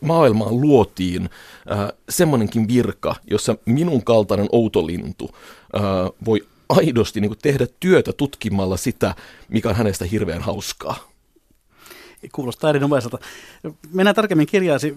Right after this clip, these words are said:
Speaker 2: Kirjoitat aivan sen alussa, että tapaat vihata kirjoja johtajuudesta.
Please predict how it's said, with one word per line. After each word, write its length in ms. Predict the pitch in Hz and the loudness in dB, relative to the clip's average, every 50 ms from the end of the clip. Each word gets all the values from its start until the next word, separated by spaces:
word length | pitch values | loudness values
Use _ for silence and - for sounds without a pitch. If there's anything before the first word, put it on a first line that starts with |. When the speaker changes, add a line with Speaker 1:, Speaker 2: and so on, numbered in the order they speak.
| 160 - | -8 -8
Speaker 2:
Kirjoitat 300 | - 170 165 156 139 - | -8 -6 -6 -6 -6 -4
aivan 160 | 180 160 151 131 | -2 -2 -2 0
sen 120 | 151 160 | 0 2
alussa, 300 | 175 160 135 - - 131 | 2 2 0 -2 -4 -6
että 280 | 117 - _ - 139 - - - - | -8 -6 _ -6 -6 -6 -8 -8 -8
tapaat 480 | - 143 - 160 143 131 - 151 143 | -8 -6 -2 -2 -4 -2 -4 -6 -4
vihata 420 | 151 220 185 - 143 123 - - - - _ | -4 -4 -4 -2 -4 -4 -4 -8 -14 -18 _
kirjoja 440 | - 180 170 143 131 113 110 117 113 | -6 -4 -4 -2 -2 -4 -4 -4 -6
johtajuudesta. 880 | 120 139 143 - - - 110 104 - 117 123 - - - - - - | -6 -6 -8 -8 -10 -12 -12 -12 -12 -14 -16 -16 -14 -14 -14 -14 -16